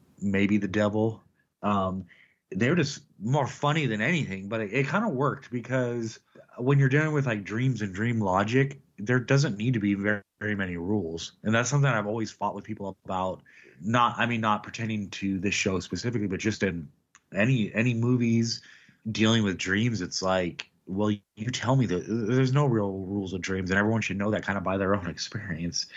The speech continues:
when you're dreaming. That it really feels like everything's off limits. Like,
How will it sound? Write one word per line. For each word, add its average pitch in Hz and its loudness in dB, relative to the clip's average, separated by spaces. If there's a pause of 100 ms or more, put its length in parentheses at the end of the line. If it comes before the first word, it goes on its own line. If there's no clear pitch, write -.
(340)
when 92 -2
you're 85 2
dreaming. 85 4
That 85 0
it 92 2 (100)
really 107 4
feels 101 2
like 85 0
everything's 87 2
off 87 2 (300)
limits. 87 -4
Like, 82 -2